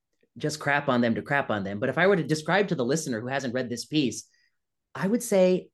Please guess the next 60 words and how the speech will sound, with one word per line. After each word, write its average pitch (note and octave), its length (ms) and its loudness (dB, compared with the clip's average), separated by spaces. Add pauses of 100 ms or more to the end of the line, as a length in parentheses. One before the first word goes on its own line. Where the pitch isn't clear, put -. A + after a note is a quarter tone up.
(520)
it G3 140 6
was G#3 200 2
so, F#3 400 6
so D#3+ 420 2
boring. C#3+ 500 0
<laughs> - 40 -8
I A#3 60 4
mean, G3+ 240 4
I F3 60 -2
don't A#3 220 8
know. C#4 160 8 (180)
I C4+ 100 2
mean, B3 220 4
just, A3 200 -4 (180)
it A#3 100 6
was C4 220 -2
so A#3 480 4
boring. G#3+ 520 -4 (100)
It G#3+ 80 -4
was A#3+ 180 -8
two E4 240 -4
thousand B3 420 -4
words. D3 400 -4 (420)
First F#4+ 280 -2
half D#4+ 280 -6
was D3 220 -2
gobbledygook. D#3 800 0
I E3+ 80 2
mean, F#3 220 2
it F#3+ 80 4
wa-, G3+ 140 0 (160)
and E3+ 80 2
who, C4+ 180 0
first F#3+ 180 -2
of B2+ 40 -4
all, A#2 40 -6
who E3+ 120 4
wrote C#3+ 240 2
it? A2 100 -6
It - 220 -16
was D3 120 0
written G3 140 4
by C#3+ 80 4
two F3+ 180 -2
people E3+ 220 -2
at B2 80 0
Microsoft, C3 540 -2
which, B2+ 120 -12
by D#3 140 0
the E3+ 60 2
way, D3 360 0
they D#3 100 2
bought E3 280 2
Chat D#3 220 0
G D3 160 -6
P C#3+ 80 -6
T D3 160 -4
for C#3+ 100 -2
ten C#3+ 240 0
billion, C3+ 380 0